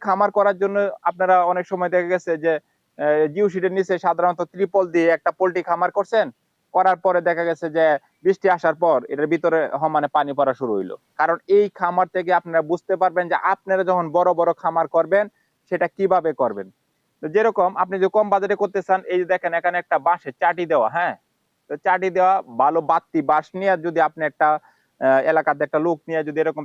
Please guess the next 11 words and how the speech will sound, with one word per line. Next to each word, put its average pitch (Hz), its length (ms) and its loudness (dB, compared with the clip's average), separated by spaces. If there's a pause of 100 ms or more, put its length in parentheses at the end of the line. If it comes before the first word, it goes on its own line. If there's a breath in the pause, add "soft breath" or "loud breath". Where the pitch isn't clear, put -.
চাটি 160 320 0
দিয়ে 151 140 2 (160)
ভালো 151 200 2 (380)
মজমত 147 360 0 (120)
বাঁশের 143 320 0 (160)
পাল্লা 165 340 2
দিয়ে 151 120 4 (120)
ভালো 156 160 2 (100)
করে 180 220 2
করেন, 147 260 4 (520)
তাহলেও 175 440 4